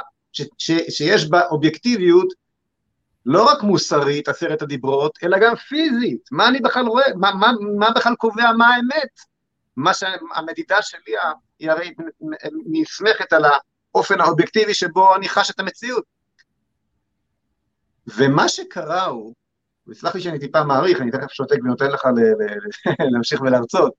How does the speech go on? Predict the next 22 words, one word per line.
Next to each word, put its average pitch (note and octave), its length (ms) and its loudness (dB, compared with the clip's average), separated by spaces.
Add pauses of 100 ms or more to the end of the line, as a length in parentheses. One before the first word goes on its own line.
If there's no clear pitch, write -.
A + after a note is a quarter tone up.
(540)
אבל A#2 180 2
מה C3+ 220 6
שקרה F3+ 540 -2
לד-, A#2+ 320 -6
לדעתי A2 580 -6
הוא, A#2 320 -4 (1600)
שעידן, B2 560 2
אותו A3+ 360 2
עידן G#3 360 2
נאורות, F3 500 2
אומנם D#3 240 0
דחק D3+ 320 -2
את E3+ 120 -8
האל D3 240 0
הצידה, C#3 520 -4
אבל A#2+ 180 -6
הוא A#2+ 140 -4
עדיין, E3 220 0 (240)
הוא A#2+ 140 -4
עדיין G#3 220 0
היה A#3+ 280 0
בסביבה. C#3+ 480 0